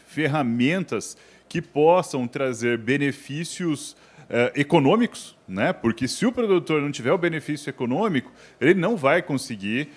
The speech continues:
pensar nas outras coisas, né?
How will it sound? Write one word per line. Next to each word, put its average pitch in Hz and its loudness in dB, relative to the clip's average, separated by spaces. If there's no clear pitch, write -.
pensar 151 2
nas 143 -2
outras 139 -4
coisas, 85 -8
né? 95 -6